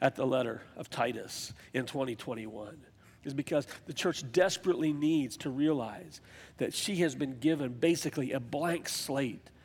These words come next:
on how she does ministry, on how she operates. And <laughs> give us a realization that the world around us is seeking truth, seeking answers. And church, we have the answers.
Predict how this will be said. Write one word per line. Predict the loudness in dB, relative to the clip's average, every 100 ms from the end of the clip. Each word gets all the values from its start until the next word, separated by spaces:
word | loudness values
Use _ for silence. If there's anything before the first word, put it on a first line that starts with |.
| -10 -6
on | -4
how | 0 2 2
she | 0 0 0
does | 4 4 4
ministry, | 0 -2 -4 -6 -8 -14 -18 -20 -16 -4
on | -2
how | 0 0 0
she | 0 0 2
operates. | 2 2 -4 -6 -8 -10 -14 -14 -18 -20 -20 -20 -20 -20 -20 _ -20 -6 -2
And | 0 -2 -2 -4 -4
<laughs> | -8
give | 2 4
us | 6 4
a |
realization | -2 2 4 6 4 4 4 4 -2 -6 -10 -8
that | -6 0
the | 2
world | 6 6 6
around | 4 4 4
us | 2 0
is | -2
seeking | 0 2 2 2 0 0 0 0 0
truth, | -4 -2 -2 -2 -6 -18 -20 -20 -16
seeking | -8 -2 -2 0 -2 0
answers. | 2 2 2 -4 -6 -10 -18 -20 2
And | 4 4
church, | 2 0 0
we | 0 -2 -2
have | -2 0 4 4 4
the | 2 0
answers. | -4 -6 -10 -12 -16